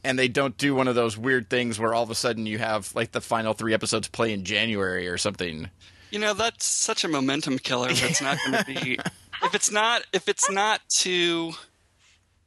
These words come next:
Speaker 2: I mean, if it's not an established thing, like, I'm even, I always get even pissed when, uh,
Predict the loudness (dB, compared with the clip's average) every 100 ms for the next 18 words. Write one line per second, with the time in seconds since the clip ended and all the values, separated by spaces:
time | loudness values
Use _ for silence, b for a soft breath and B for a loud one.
0 | _ _ _ _ _ -2 0 0 0 2
1 | 0 0 0 0 -2 0 -2 0 0 0
2 | 0 -2 0 0 -2 -2 -2 0 -2 0
3 | 0 0 0 0 -2 -2 -2 -2 -2 0
4 | 0 -2 -2 -2 -4 -8 -14 -20 _ _
5 | _ -8 -6 -6 -8